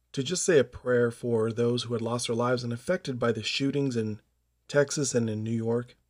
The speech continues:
And Father, we just ask that you would bring comfort to these people, Father God, to these families that were affected by this, Lord, that you would bring peace, Father, through this difficult time,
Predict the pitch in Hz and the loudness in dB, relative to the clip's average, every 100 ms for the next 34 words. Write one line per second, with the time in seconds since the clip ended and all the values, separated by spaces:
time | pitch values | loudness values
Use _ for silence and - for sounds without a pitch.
0 | _ _ _ _ _ _ _ _ _ _ | _ _ _ _ _ _ _ _ _ _
1 | 120 - 143 147 175 147 - 127 123 123 | -6 0 2 2 -2 -6 -6 -4 -4 -2
2 | 123 131 123 113 147 147 139 127 120 110 | -4 -2 -6 -4 -6 -6 -8 -6 -8 -8
3 | - - 175 214 170 165 160 165 170 165 | -10 -12 -14 -14 -18 -14 -12 -8 -6 -8
4 | - 127 117 - 151 156 131 117 107 113 | -6 -6 -6 0 2 2 2 0 -2 -4
5 | 120 117 - 151 143 120 123 110 107 107 | -4 -6 -6 -8 -6 -6 -6 -6 -6 -6
6 | 135 120 131 160 233 170 - 156 135 - | -4 -4 -4 -4 -6 -6 -6 -8 -8 -14
7 | - 165 151 - - 160 147 156 - _ | -14 -10 -10 -10 -12 -10 -8 -10 -14 _
8 | - - - 175 180 151 - 175 156 151 | -20 -20 -4 -2 -2 -2 -2 -2 -4 -8
9 | 131 - 123 113 98 | -8 -4 -4 -2 -6